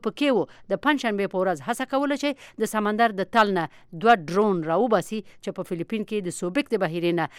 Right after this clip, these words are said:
درې نوي کیلومتره لرې اوبو کې د کاره لوېدلې وي، خو د چین نظامي بیړۍ په همغه وخت کې ور ورسېده. د فلیپین جمهور رئیس رودریګو دوترتو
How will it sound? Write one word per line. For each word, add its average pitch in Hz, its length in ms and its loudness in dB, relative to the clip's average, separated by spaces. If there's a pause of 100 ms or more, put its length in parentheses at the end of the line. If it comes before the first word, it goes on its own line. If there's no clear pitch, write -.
(320)
درې 226 160 6 (140)
نوي 247 260 -2
کیلومتره 180 500 -2
لرې 202 240 -2
اوبو 175 380 -4
کې 240 100 -4 (140)
د 175 140 -6
کاره 156 200 0
لوېدلې 175 380 -2
وي، 226 100 0 (320)
خو 254 120 4 (520)
د 202 160 -4
چین 254 240 -2 (240)
نظامي 160 320 -2
بیړۍ 160 320 -4
په 180 160 -2
همغه 160 280 -4
وخت - 160 -12
کې 202 80 -8 (280)
ور 202 160 4
ورسېده. - 400 -8 (1300)
د 240 100 0
فلیپین 294 420 4
جمهور 262 320 0
رئیس 277 220 4 (100)
رودریګو 233 500 0 (160)
دوترتو 240 440 -2